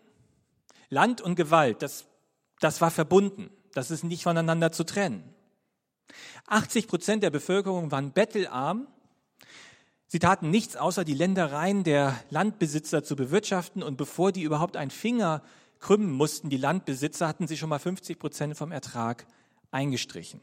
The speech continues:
Wie um alles in der Welt kommt Jesus also hier auf die Idee zu sagen, "Glücklich, selig sind die Sanftmütigen, denn ihnen wird das ganze Erdreich gehören"?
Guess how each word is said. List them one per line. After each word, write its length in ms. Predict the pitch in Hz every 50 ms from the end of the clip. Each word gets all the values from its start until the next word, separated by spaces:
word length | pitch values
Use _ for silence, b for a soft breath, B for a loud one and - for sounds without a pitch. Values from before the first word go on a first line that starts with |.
| - - _ _ _ _ _ _ _ _ _ B B B B B B B B B B B B _
Wie 320 | - 127 160 220 254 240 -
um 140 | 160 151
alles 320 | 170 143 160 190 196 - -
in 40 | 175
der 160 | 156 135 123
Welt 200 | 143 160 185 185
kommt 180 | - 170 156
Jesus 300 | 135 143 180 196 185 185
also 200 | - 139 131 139
hier 160 | 131 143 185 190
auf 100 | 170 -
die 100 | 143 127
Idee 220 | 117 - 151 202
zu 180 | - - - 135
sagen, 560 | 120 127 123 131 175 202 190 175 202 226 220 B B B B B B B B B _ _ _ _ _ _
"Glücklich, 800 | - 180 220 277 277 - - 151 139 175 202 190 - - - 156 -
selig 640 | - - 135 160 196 233 240 180 151 180 180 - -
sind 260 | 170 160 151 135 -
die 80 | 147
Sanftmütigen, 840 | 131 131 160 185 226 220 - - - 135 135 135 - 143 160 175 165
denn 160 | - 151 165
ihnen 260 | - 226 226 240 214
wird 160 | 180 185 185
das 280 | - 151 - - _ _
ganze 380 | - 226 254 277 254 - 240 214
Erdreich 560 | 185 185 196 196 - - 131 117 104 - -
gehören"? 460 | - 107 95 120 104 92 87 80 87